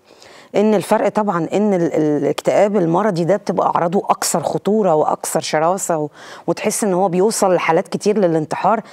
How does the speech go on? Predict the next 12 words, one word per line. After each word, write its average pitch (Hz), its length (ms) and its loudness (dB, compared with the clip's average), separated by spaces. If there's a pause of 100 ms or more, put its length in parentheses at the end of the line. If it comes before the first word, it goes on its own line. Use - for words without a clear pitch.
(220)
لأن 170 200 0
هو 220 160 2
عمومًا 226 500 2
خرج 214 420 0 (560)
عن، 180 460 0
آه، 156 300 0
ال-، 147 280 0
السيطرة، 185 560 0
وأصبح 196 600 2
شخصية 196 540 0
رافضة 175 320 0
للواقع 165 560 0